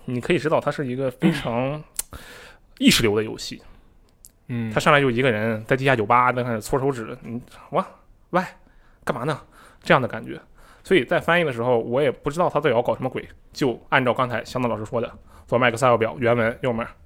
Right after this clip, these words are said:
Speaker 1: 其实不是 Excel 啊，用的是另一个软件。
Speaker 2: 我知道，我知道，大概就是类似那种。
Speaker 1: 啊，对，很，但是很像，很像。
Speaker 2: 嗯，嗯。
Speaker 1: 我就大概翻译了下来，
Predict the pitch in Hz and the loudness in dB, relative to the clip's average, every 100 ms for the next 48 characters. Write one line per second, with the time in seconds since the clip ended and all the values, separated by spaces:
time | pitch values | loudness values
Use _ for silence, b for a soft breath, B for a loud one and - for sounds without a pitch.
0 | - - - 165 147 139 - 202 135 127 | -20 -2 4 4 6 6 8 10 10 10
1 | 175 165 156 262 180 196 135 185 180 196 | 8 8 10 10 10 8 8 8 10 10
2 | 170 175 - 254 196 135 135 120 226 - | 8 6 6 4 4 2 2 6 8 8
3 | - 135 190 180 123 175 123 120 117 117 | 4 6 4 4 0 2 2 0 0 0
4 | 110 107 b b b b b 117 135 151 | -2 -18 b b b b b 2 6 6
5 | 147 - - 143 143 117 117 | 4 0 4 4 4 0 -4